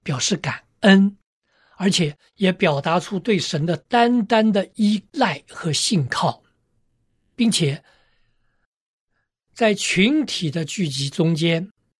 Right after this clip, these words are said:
也表达出群体的一种操练，群体中要学习的一些要点。所以对上行之诗的一种了解，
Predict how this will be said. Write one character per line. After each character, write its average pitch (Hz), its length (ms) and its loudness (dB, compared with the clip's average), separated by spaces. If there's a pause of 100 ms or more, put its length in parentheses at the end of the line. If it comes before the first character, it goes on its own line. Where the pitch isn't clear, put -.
(100)
也 175 160 -2
表 151 240 -2
达 151 200 -6
出 180 460 -4 (460)
群 190 280 0
体 190 200 -6
的 165 80 -4
一 202 100 0
种 135 300 -8
操 202 480 2
练， 208 320 0 (1120)
群 247 320 2
体 156 240 -6
中 196 320 2
要 196 200 0
学 165 440 0
习 - 240 0
的 151 240 -6
一 - 80 -8
些 165 220 -2
要 156 260 -6
点。 - 260 -16 (1900)
所 220 140 2
以 175 240 0 (640)
对 233 180 4
上 240 300 0
行 180 220 2
之 196 180 -4
诗 202 180 -4
的 196 120 0
一 180 80 0
种 147 240 -6
了 143 320 -2
解， 139 340 -6